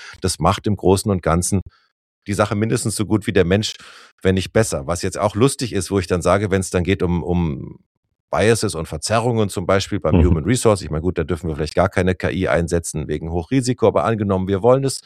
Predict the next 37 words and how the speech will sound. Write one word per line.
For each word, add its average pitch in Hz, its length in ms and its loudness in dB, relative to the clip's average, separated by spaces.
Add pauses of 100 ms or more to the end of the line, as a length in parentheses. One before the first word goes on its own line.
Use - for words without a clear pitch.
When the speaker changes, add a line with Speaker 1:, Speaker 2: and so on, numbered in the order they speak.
(520)
Speaker 1:
wir 107 120 -4
bauen 95 160 4
uns 95 100 -2
Testcases, 131 680 -2
ja, 101 120 0
ob 80 120 -6
die 101 100 -8
K 95 160 -4
I 92 200 -4
eben 90 200 -4
auch 85 160 0
so 95 140 -4
entscheidet, 92 480 -2
wie 85 100 -6
wir 95 140 -2
wollen, 143 340 2
also, 80 420 -6
äh, 85 140 -2 (320)
unabhängig 110 640 0
eben 90 220 -2
von 92 180 -2
Geschlecht - 640 -2
und 98 200 -4
Vorname 95 480 2
und 87 140 0
Religionszugehörigkeit 92 1040 0
und 85 80 -4
was 87 180 -2
wir 80 80 -4
sonst 120 240 2
noch 104 140 0
alles 95 180 -2
so - 80 -4
über 92 140 -2
die 87 80 -8
Leute 87 320 2
wissen, 95 260 0